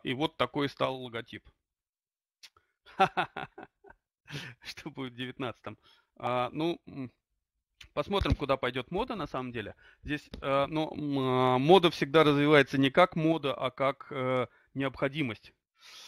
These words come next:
Э, как необходимость. Помните, я говорил про брусковый, э, шрифт, который, э, в двадцатые годы,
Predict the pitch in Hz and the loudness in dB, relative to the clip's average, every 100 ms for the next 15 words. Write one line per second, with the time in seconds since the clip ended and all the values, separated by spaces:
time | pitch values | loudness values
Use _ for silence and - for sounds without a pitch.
0 | - - _ - 127 127 120 113 113 - | -20 -20 _ -6 0 2 0 -2 -6 -8
1 | 139 - 127 117 127 123 110 - - 202 | -10 -6 -8 -4 -6 -4 -8 -8 -4 -2
2 | 175 156 143 139 139 123 135 127 139 - | 0 0 0 2 -2 -2 -6 -4 -6 -4
3 | 156 127 117 _ - 131 123 123 120 123 | -4 -4 -6 _ -10 -6 -4 -4 -4 -4
4 | 123 123 123 123 - - - - 143 202 | -4 -4 -4 -6 -8 -10 -10 -8 -6 -6
5 | - - 120 147 147 139 131 - - - | -6 -6 -4 -2 0 0 -2 -12 -20 -20
6 | _ - 123 120 - 120 131 135 156 139 | _ -6 -2 -2 -4 -4 -2 0 0 0
7 | 135 123 113 156 175 160 156 | -2 -6 0 4 6 8 6